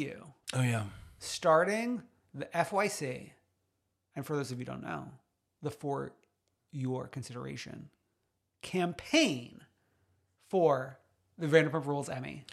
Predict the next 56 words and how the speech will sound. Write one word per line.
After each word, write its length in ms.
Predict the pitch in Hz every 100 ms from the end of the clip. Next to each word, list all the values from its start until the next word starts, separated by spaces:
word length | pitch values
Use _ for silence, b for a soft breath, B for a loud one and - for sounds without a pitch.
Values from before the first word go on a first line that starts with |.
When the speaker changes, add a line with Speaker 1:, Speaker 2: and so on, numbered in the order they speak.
| -
Speaker 2:
Yes, 320 | 110 101 -
they 160 | - 123
had 140 | 135
a 40 |
party 320 | 123 139 135 151
last 200 | 147 156
night 140 | 151
in 100 | 131
L 200 | 135 127
A 400 | 113 110 107 107 B B B
that 100 | 120
they 140 | 139
were 140 | 127
calling, 300 | 123 143 147
like, 240 | 139 123 - B B B -
N 220 | 135 147
B 160 | 165 165
C 340 | - 175 165
U 460 | 160 139 135 135 139
F 280 | 120 113 -
Y 180 | 123
C 420 | 113 - - 113 113
House, 680 | 147 156 185 208 - -
Speaker 1:
Mm, 60 | 139 131 127
mm, 160 | 127 127
mm. 40 |
Speaker 2:
and 280 | 120 120 113
they 40 |
had 140 | 110 107
all 120 | 104
these 180 | 107 104
posters 560 | 131 110 - 113 107
of 80 | 110 98 -
Vanderpump 360 | 110 98 95 127
Rules 260 | 156 147
up. 380 | 156 147 139 -
Speaker 1:
Summer 220 | - 170 302
House? 220 | 415 - - - _ _ _ -
Speaker 2:
I 180 | 113 127
don't 180 | 131 117
Speaker 1:
No. 300 | 156 104 101
Speaker 2:
know. 60 |
I 140 | 107 127
don't, 220 | 151 135 127
I 120 | 131
Speaker 1:
Well, 100 | 220
Speaker 2:
don't 100 | 139
Speaker 1:
if 60 | 220
we're 120 | 262
using 240 | 294 381 277
the 100 | 175
house 720 | 180 226 233 - - - - _ - 196
uh, 720 | 180 165 160 151 147 151 156
branding. 560 | 143 175 330 262 143 135
Come 160 | 185
on. 260 | 330 139 131